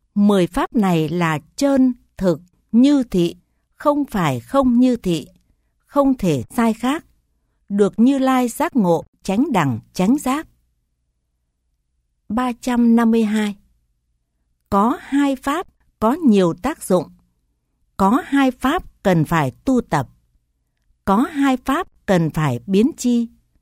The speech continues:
Có hai pháp cần phải đoạn trừ.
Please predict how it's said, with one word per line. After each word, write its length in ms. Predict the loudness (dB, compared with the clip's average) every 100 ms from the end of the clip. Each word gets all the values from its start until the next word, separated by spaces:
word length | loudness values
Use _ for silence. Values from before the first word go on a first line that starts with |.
| _ _ _ _ _
Có 200 | 0 0
hai 260 | 0 0 0
pháp 320 | -2 -4 -6 -10 _ -2
cần 240 | 0 0
phải 320 | 0 -2 -4 -4
đoạn 300 | -4 -4 -4
trừ. 340 | -2 -2 -2